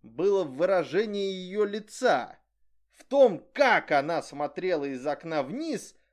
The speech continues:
на залитую солнцем террасу, каким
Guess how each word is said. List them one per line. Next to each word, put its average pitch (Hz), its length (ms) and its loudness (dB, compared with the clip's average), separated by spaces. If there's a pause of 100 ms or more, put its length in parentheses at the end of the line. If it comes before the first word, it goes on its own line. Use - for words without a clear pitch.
на 147 160 -2
залитую 180 540 -2
солнцем 175 520 -4
террасу, 180 880 -2 (240)
каким 262 420 0